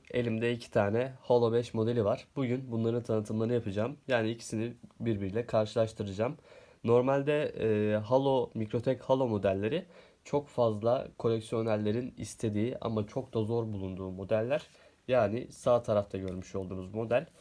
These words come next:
Soldaki de Instagram sayfalarında çok fazla bulunan bir model.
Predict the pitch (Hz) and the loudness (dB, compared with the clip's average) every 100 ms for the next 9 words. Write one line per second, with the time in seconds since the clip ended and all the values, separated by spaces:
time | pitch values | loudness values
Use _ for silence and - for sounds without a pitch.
0 | - - - - 165 143 117 113 143 - | -20 -20 -12 2 2 2 -2 -2 -2 -4
1 | - - 139 131 117 104 117 107 110 107 | -14 -6 -2 0 0 0 0 0 0 -2
2 | 131 143 151 143 113 107 104 98 98 98 | -4 -4 -6 -4 -2 0 0 -4 -4 -4
3 | 95 95 95 98 135 | -4 -6 -6 -2 -2